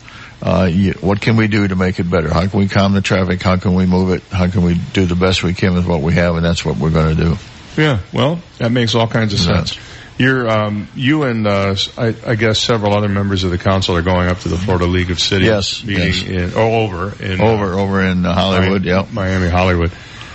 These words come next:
Speaker 2: Uh, what are gonna be the big topics, uh, that you expect to be, uh, discussing over there?
Speaker 1: Home rule will be a big one.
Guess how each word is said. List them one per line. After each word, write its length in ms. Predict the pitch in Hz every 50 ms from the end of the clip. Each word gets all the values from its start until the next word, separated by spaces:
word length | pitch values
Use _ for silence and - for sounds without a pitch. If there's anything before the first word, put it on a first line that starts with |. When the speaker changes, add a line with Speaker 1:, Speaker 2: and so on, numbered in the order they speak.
| - - -
Speaker 2:
Uh, 180 | 117 107 101 104
what 140 | 107 127 135
are 60 | 135
gonna 180 | 117 127 117 110
be 100 | 107 110
the 100 | 101 98
big 200 | 90 101 101 90
topics, 720 | - 110 101 98 98 - - 95 87 - - - - -
uh, 160 | 95 90 87
that 140 | 85 90 90
you 140 | 92 95 92
expect 420 | 92 - - - - 95 92 - -
to 80 | 92
be, 380 | 85 85 90 90 90 87 85 85
uh, 100 | 85 85
discussing 540 | 82 85 85 - - 90 87 87 - 87 85
over 180 | 82 82 85 85
there? 160 | 87 87 87 95 - - - - - - -
Speaker 1:
Home 300 | - - 139 135 131 117
rule 320 | 117 113 117 120 127 131 113
will 120 | 107 104
be 160 | 98 104 107
a 40 | 101
big 220 | 98 95 107 110
one. 240 | 104 117 120 117 117